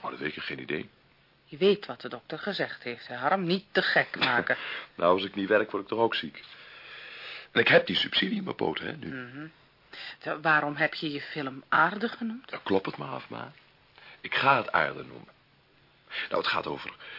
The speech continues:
Speaker 1: over zand en grind en bodem. Over wat uit het opgroeit. Over
Speaker 2: Mhm.
Speaker 1: steenbakken, huisbouwen,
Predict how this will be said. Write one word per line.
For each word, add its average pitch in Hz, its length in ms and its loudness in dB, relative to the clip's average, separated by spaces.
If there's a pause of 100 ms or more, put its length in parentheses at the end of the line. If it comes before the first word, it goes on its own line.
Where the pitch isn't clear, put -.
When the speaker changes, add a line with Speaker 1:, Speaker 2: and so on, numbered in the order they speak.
(100)
Speaker 1:
over - 300 -6
zand 113 480 2
en 65 220 -8 (140)
grind 117 500 0
en 69 220 -10
bodem. 92 400 2 (580)
Over 82 220 -2
wat 71 160 -2
uit 67 100 -8
het 69 100 -10
opgroeit. - 580 -8 (140)
Over 85 180 -6
Speaker 2:
Mhm. - 80 2
Speaker 1:
steenbakken, 87 640 -2
huisbouwen, - 840 -8